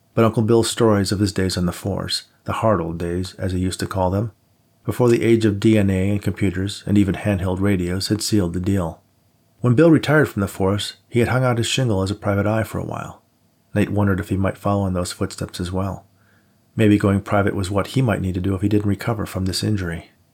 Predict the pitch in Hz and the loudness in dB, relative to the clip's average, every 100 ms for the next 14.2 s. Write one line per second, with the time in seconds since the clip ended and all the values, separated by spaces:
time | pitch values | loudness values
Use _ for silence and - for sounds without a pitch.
0 | _ _ _ _ - 110 139 139 - 110 | _ _ _ _ -4 0 2 2 0 0
1 | 113 110 110 107 104 101 98 98 95 80 | 0 0 -2 -4 -4 -2 -2 -2 -2 -4
2 | 85 - _ 107 113 - 92 85 90 85 | -8 -18 _ -2 0 0 -4 -4 -4 -4
3 | - 107 95 - - 110 101 - 110 107 | -2 -2 -2 -4 -4 -2 -4 -2 -2 0
4 | 107 104 107 - 101 110 101 101 98 - | 0 0 -2 -4 -4 -2 0 0 -2 -6
5 | 98 90 90 - 90 - - 92 85 82 | -8 -6 -8 -8 -10 -8 -6 -6 -6 -10
6 | - _ _ _ _ - 117 110 95 101 | -14 _ _ _ _ 0 2 4 2 0
7 | 92 - 90 98 98 82 87 87 - - | -2 -4 -4 -2 -2 -2 -6 -8 -6 -6
8 | 92 87 87 85 _ _ _ _ _ 113 | -6 -6 -8 -10 _ _ _ _ _ 2
9 | 117 117 117 120 110 110 110 104 107 - | 4 4 2 0 0 0 0 0 0 0
10 | 107 110 110 107 101 - 98 - 101 98 | 0 2 2 0 -2 -2 -6 -2 -2 -2
11 | - 95 95 107 - _ _ _ 104 - | -2 -2 -2 -4 -12 _ _ _ -6 -2
12 | 104 104 104 101 98 92 - 113 95 92 | -2 0 0 0 -2 -4 -4 -4 -2 -4
13 | 90 98 95 92 98 98 98 90 87 85 | -4 -4 -4 -4 -4 -2 -2 -4 -6 -4
14 | 85 107 | -4 -6